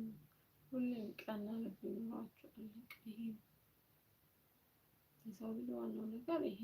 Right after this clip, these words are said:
ነው። ቤተሰቦቼ እንግዲህ እኔ እንድታበረታቱኝ እፈልጋለሁ። አሁንም፣ እ፣ ሶስት ቀን ሙሉ ጠፍቼ ነበረ። እናቴን አሟት ነበር እና እዛ ሄጄ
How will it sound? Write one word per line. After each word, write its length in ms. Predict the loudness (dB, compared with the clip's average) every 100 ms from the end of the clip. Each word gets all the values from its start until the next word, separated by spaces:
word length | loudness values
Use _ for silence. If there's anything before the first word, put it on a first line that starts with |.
| 0
ነው። 180 | 2 2 0 -18 -20 -20 -20 -6 -2
ቤተሰቦቼ 800 | -2 -2 0 2 0 -8 -10 -8 -4 -2 -2 -6 -6
እንግዲህ 420 | -2 0 -2 0
እኔ 140 | 0 2
እንድታበረታቱኝ 1300 | 0 -2 -6 -4 -2 0 0 -2 -2 -6 -8 -2 0
እፈልጋለሁ። 840 | 0 0 0 -2 -2 0 2 2 0 -4 -20 -20 -20 -8
አሁንም፣ 460 | 0 2 2 0 2 2 0 0
እ፣ 120 | 4 4 2 -6
ሶስት 280 | -6 -6 -4
ቀን 220 | -4 -2 -4
ሙሉ 240 | -4 0 2 2
ጠፍቼ 380 | -4 -6 -8 -4 -2
ነበረ። 500 | -4 -8 -8 -4 -2 -2 -4 -12 -20 -20 -20 -20 -20 -20 -6
እናቴን 560 | 0 0 0 -2 -4 -2
አሟት 400 | -2 -2 -4 -6 -8
ነበር 360 | -6 -6 -4 -4
እና 160 | -2 0 0
እዛ 140 | -2 -6 -8
ሄጄ 400 | -8 -8 -10